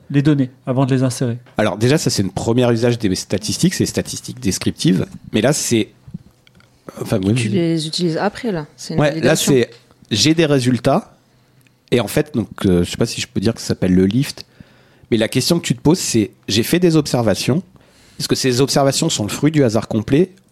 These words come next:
Speaker 2: ou le fruit de l'ex-, de l'explication que je donne ? Si jamais tu dis que l'explication que tu donnes est valide, donc le fait d'être Gémeaux, euh, conclut à plus d'achats de voitures, conduit à plus d'achats de voitures,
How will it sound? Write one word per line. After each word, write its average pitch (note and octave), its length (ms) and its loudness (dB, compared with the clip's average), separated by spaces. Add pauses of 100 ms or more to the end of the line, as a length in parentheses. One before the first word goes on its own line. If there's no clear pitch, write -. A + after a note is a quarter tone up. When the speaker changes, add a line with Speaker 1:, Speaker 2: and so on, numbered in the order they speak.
Speaker 2:
ou D#3+ 100 8
le D#3+ 80 2
fruit - 280 0
de C#3 120 -8
l'ex-, A#2+ 400 -2
de A2+ 100 0
l'explication A#2 640 0
que B2+ 80 0
je G2+ 80 2
donne ? F#2 220 -2 (1400)
Si - 220 0
jamais D3 340 4
tu - 180 -4
dis C3 220 0
que - 120 2
l'explication C3 640 0
que C#3+ 40 -12
tu - 160 -14
donnes A#2+ 400 2 (200)
est G#2 100 2
valide, G#2+ 320 2
donc A#2 220 -2
le G2 60 4
fait - 160 -2
d'être G#2 200 0
Gémeaux, A2+ 440 2 (400)
euh, F2 280 2
conclut A#2 420 2
à G#2+ 60 2
plus G#2 240 -2
d'achats F#2+ 240 0
de F#2 80 -2
voitures, G2+ 400 0
conduit A#2 260 0
à A2 60 0
plus G#2 200 -2
d'achats G2 260 -2
de F#2+ 40 -8
voitures, F#2+ 400 0